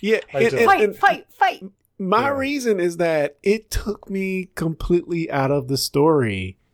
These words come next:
Speaker 1: It, it, it kind of takes away from some of the timelessness of the story they were telling.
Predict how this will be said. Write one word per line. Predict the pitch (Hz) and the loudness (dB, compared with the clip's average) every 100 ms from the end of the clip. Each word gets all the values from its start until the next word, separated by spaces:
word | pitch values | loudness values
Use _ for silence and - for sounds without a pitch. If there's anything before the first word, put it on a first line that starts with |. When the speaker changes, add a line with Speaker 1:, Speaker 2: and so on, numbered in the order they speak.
| _ _ | _ _
Speaker 1:
It, | 147 151 - _ _ _ - | 2 2 -4 _ _ _ -6
it, | 160 - - | -6 -6 -4
it | 156 156 - | -4 -4 -6
kind | 139 160 180 | -2 -2 2
of | 165 135 120 _ - | 2 2 -2 _ -2
takes | 139 127 | 0 0
away | 131 120 120 120 117 | -2 2 2 0 -4
from | 113 - 120 113 | -8 -6 -4 -2
some | 127 120 | -2 -2
of | 120 | -2
the | 107 | -4
timelessness | 101 - 104 110 120 120 127 127 - | -4 -2 -2 0 -2 -2 -2 -2 -2
of | 123 117 110 104 _ | -2 -2 -4 -10 _
the | 120 | -4
story | - 123 120 113 | -2 0 2 2
they | 113 | 0
were | 107 | -2
telling. | 104 110 104 127 151 | -2 -2 0 -2 -2